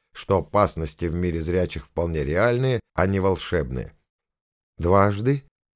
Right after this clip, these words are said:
Первый раз ты сделал переход, мы пробились через пробку быстрее, и она не ждала меня так рано.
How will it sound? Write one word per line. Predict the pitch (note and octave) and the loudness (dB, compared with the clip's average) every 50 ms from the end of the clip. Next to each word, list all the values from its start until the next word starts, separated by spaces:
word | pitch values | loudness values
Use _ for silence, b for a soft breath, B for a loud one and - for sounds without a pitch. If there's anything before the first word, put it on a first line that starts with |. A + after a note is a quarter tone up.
| _ | _
Первый | - A2 A#2+ B2+ C3 B2+ B2 A#2+ | 0 4 4 4 4 4 4 4
раз | A#2+ B2+ B2 G#2+ - - | 4 4 4 2 0 -4
ты | - A2+ A#2+ | -4 -2 -2
сделал | G#2 F#2 F2 E2+ A#2+ C3 B2 B2 A#2 A2 - | -2 -2 -2 -2 0 0 2 2 2 0 0
переход, | - - G#2 G2+ G2+ F#2 - - - C3 B2 A2 - - _ _ _ _ _ _ _ | -2 -4 -2 -2 -2 -2 -4 -4 0 0 0 0 -2 -10 _ _ _ _ _ _ _
мы | - A2 A2+ | -2 -2 -2
пробились | - - G2+ G#2+ G2+ G2+ G2+ G#2+ G#2 G2+ F#2+ E2 | 0 0 0 0 2 0 0 0 0 -2 -2 -4
через | - - - G2+ G2 F#2+ - - | -6 -4 -4 -2 -2 -4 -6 -8
пробку | - - G2 G#2+ G2 D#2 - _ _ - G#2 G2 | -8 -4 -2 -2 -2 -4 -8 _ _ -4 -2 -2
быстрее, | F2+ D#2+ F#2 E2 - - - A2 C3 D3+ C#3+ A2+ F#2 D#2 D2+ - _ _ _ _ _ | 0 -2 -2 -4 -4 -6 -4 -2 0 2 2 2 2 0 -2 -8 _ _ _ _ _
и | E2+ F2+ | 0 2
она | F#2+ G2+ G#2+ B2 C3 | 2 4 4 2 2
не | C3 B2+ A#2 | 2 0 -2
ждала | G#2+ A2 B2 C3 C#3 D3 C3 A2+ | -2 0 2 4 4 4 4 4
меня | F#2+ F2 E2+ E2 D#2+ C#2+ | 2 0 -2 -2 -4 -6
так | - - E2 D2+ - - | -4 -4 -6 -6 -6 -6
рано. | F2 G2 F#2 D#2 C#2+ G#1+ - - - | -2 0 0 0 -2 -4 -10 -14 -18